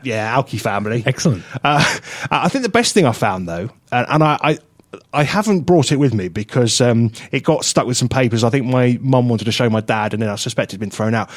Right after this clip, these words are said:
Speaker 1: But I did find a poem that I'd written.
Speaker 2: Now, I'm devastated that you haven't brought this in, in full.
Speaker 1: Yeah, I'm sorry I haven't got the, the whole thing. But, uh, we'd obviously had to write a poem about what our, uh, fathers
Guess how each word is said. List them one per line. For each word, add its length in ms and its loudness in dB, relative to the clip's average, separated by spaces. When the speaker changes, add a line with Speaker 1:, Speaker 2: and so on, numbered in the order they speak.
Speaker 1:
But 80 2
I 40 4
did 120 2
find 220 2
a 40 0
poem 520 -2
that 100 0
I'd 240 -4
written. 280 -8
Speaker 2:
Now, 200 4
I'm 180 4
devastated 600 2
that 60 0
you 120 0
haven't 180 0
brought 180 0
this 140 -4
in, 100 2
in 280 2
full. 380 -2
Speaker 1:
Yeah, 260 4
I'm 80 6
sorry 220 4
I 20 4
haven't 160 4
got 120 2
the, 180 4
the 100 0
whole 220 2
thing. 500 0
But, 180 2
uh, 360 4
we'd 160 6
obviously 240 4
had 100 0
to 80 4
write 220 4
a 40 0
poem 340 2
about 260 2
what 160 0
our, 380 2
uh, 400 -4
fathers 680 -2